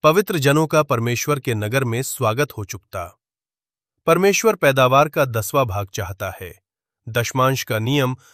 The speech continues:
मूसा के काल से भी पूर्व से चला आ रहा है। मनुष्यों से मूसा के विशेष नियम देने से पूर्व आदम के दिनों तक मांग की जाती थी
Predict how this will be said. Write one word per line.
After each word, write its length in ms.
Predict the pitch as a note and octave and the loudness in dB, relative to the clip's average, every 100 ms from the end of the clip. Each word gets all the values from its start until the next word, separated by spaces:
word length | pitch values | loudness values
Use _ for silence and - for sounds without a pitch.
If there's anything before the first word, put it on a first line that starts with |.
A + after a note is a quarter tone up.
| _ C3 | _ -2
मूसा 360 | D3 - G3 | 0 2 0
के 140 | F#3+ F3+ | 0 -2
काल 260 | A#2+ A2+ | 2 2
से 200 | A2+ B2 | 0 -4
भी 160 | A2+ D3 | -4 -6
पूर्व 340 | - D#3+ E3+ | -4 -2 -2
से 220 | B2 B2 | -4 -8
चला 300 | A#2 C#3 C3+ | -4 -2 0
आ 120 | G#2+ F#2+ | 0 -4
रहा 300 | F#2 G2+ - | -8 -10 -10
है। 220 | E2 - _ _ _ _ _ _ _ | -14 -16 _ _ _ _ _ _ _
मनुष्यों 420 | C3+ D#3+ E3+ A#3 G#3+ | 0 0 0 0 0
से 200 | G#3+ F#3 | 2 2
मूसा 380 | C#3 C3 F3 | 0 0 0
के 140 | E3 D#3+ | 0 -4
विशेष 460 | A#2 - C#3+ C3+ | -4 0 0 0
नियम 300 | B2 A#2+ B2+ | -2 -2 -2
देने 260 | A2+ A2 A2+ | -2 -4 -4
से 180 | - G#2+ | -4 -8
पूर्व 480 | - E3+ D3 G#2 G2+ _ _ - | -4 -2 -2 -4 -12 _ _ 2
आदम 340 | C3 D3+ G#3 | 4 4 2
के 160 | G3 D#3 | 0 -2
दिनों 280 | B2+ D3 D3 | 0 0 0
तक 160 | C#3+ - | -4 -4
मांग 320 | G#2 G#2+ D3+ | -2 0 0
की 180 | D#3 A#2+ | -2 -6
जाती 340 | G#2+ G2 A2 G#2 | -6 -6 -8 -12
थी 300 | - G2 | -14 -18